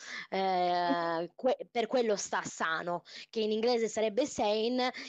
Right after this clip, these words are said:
Speaker 1: e che viene
Speaker 2: Sì.
Speaker 1: maltradotto in italiano in sano.
Speaker 2: Sì, però
Speaker 1: E,
Speaker 2: diciamo
Speaker 1: eh,
Speaker 2: a-, assennato.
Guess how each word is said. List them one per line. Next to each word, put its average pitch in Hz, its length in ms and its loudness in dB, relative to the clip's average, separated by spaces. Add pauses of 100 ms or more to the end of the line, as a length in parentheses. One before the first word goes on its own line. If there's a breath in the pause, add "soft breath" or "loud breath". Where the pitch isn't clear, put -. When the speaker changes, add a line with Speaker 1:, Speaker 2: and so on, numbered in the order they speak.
(100)
Speaker 1:
e 226 180 2
che 233 160 0
viene 233 240 2
Speaker 2:
Sì. - 0 -
Speaker 1:
maltradotto 220 1160 2
in 202 180 0
italiano 220 880 2
in 196 400 -2
sano. 180 580 -4 (1600 loud breath)
Speaker 2:
Sì, 240 140 -4
però 269 220 4
Speaker 1:
E, 247 100 6
Speaker 2:
diciamo 247 100 0
Speaker 1:
eh, 214 320 -2
Speaker 2:
a-, 226 280 -6
assennato. 202 1000 -4